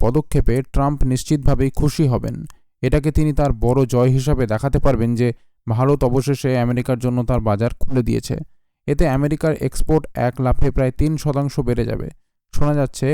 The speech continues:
ভারত ও আমেরিকার মধ্যে একটা বড়সড় ট্রেড ডিল বা বাণিজ্য চুক্তিও ফাইনাল স্টেজে আছে। ভারত হয়তো আমেরিকার সয়াবিন বা ভুট্টার মতো কিছু কৃষি পণ্য কিনতে পারে,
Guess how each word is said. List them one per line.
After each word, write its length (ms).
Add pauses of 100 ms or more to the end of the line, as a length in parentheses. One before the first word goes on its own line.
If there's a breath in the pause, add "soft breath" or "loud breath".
ভারত 380
ও 40
আমেরিকার 420
মধ্যে 400
একটা 240
বড়সড় 480 (180)
ট্রেড 280 (100)
ডিল 240
বা 160
বাণিজ্য 400
চুক্তিও 400
ফাইনাল 400
স্টেজে 380
আছে। 260 (460)
ভারত 320
হয়তো 260 (180)
আমেরিকার 480 (140)
সয়াবিন 520 (140)
বা 140
ভুট্টার 480
মতো 260 (320)
কিছু 260 (220)
কৃষি 280
পণ্য 280 (220)
কিনতে 320
পারে, 240